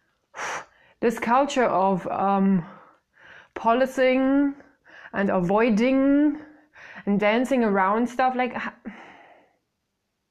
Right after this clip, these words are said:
that is what perpetuates the problem. Because people think we, we should avoid triggering someone. We should avoid offending someone. We should avo-, like, you should be a nice person,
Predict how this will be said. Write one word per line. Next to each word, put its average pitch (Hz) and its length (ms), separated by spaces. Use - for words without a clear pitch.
that 214 180
is 285 140
what 214 380
perpetuates 247 720
the - 80
problem. 190 640
Because 226 320
people 247 280
think 240 280
we, 226 420
we 220 140
should 202 200
avoid 208 680
triggering 214 380
someone. - 540
We 214 80
should 214 220
avoid 226 880
offending 247 320
someone. 202 500
We 226 60
should 220 160
avo-, 196 340
like, 214 360
you 233 200
should 320 160
be 294 120
a 262 40
nice 247 300
person, 226 880